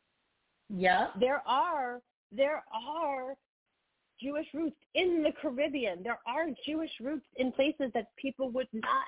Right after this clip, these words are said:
Speaker 2: necessarily have thought, which is why I think, you know, the Letters group is so key when we're trying to, like, you know, bring the people together to say, like,
Speaker 1: Yeah.
Speaker 2: "Hey, you know, we obviously, my cousin and I have a strong understanding in our ties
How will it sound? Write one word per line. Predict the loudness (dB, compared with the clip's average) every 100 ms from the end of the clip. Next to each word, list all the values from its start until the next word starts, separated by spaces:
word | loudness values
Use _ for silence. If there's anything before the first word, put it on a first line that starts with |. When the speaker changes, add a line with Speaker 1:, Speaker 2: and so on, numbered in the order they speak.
| -2
Speaker 2:
necessarily | 2 2 2 -6 -14 -14 _ 0 2 2 2 2 0
have | -4 -4 2
thought, | 4 4 0 -6 -20 -14 0
which | 2 2
is | 4
why | 6 8 6 4
I | -2
think, | -8 -10 -10
you | -10
know, | -8 -10 -10 -8
the | -4
Letters | -2 -2 -4 -6
group | -8 -6
is | -8 -4
so | -6 -4 -6
key | -4
when | -2 -2
we're | 0 -2 -2 _ 0
trying | 0 0 -2 0
to, | -2 2
like, | 6 6 4 -10 _ _ _
you | 2
know, | 4 2
bring | 4 4 6 4 2
the |
people | 0 -2 -2 -2
together | 2 6 6 6 6 6 4 -2 _ _ _ _ _ _
to | -2 -2 _
say, | 2 4 4
like, | 6
Speaker 1:
Yeah. | 6 4
Speaker 2:
"Hey, | -2 0 0
you | 0 0 0
know, | 0
we | 0 2 4
obviously, | 4 4 0 -2 -2 -2 -6 -6
my | -6 -6
cousin | -4 -2 -2 -4 -4
and | -4 -2
I | 0
have | 0 -2
a | -4
strong | -4 -2
understanding | -2 -2 0 -2 -2 -2
in |
our | -2 0
ties | -2